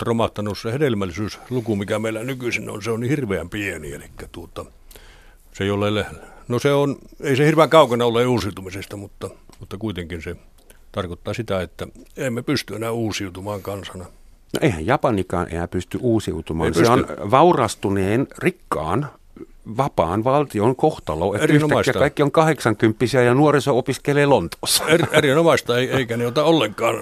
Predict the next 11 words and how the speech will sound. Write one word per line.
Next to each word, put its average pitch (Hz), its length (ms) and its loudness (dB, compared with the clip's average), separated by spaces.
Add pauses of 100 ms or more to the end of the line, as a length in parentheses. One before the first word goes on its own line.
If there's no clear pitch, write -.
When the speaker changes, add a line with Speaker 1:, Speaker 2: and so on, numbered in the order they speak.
(160)
Speaker 1:
ö, 117 120 -4
siirtolaisia, 98 760 -4
ei, 101 180 -10 (360)
ei, 113 300 -8 (140)
<laughs> - 200 -10
ei - 240 6
sitten 131 220 0
kirveelläkään. 120 720 2 (380)
Speaker 2:
<laughs> - 400 -12
Niitä - 160 -2
on 120 120 4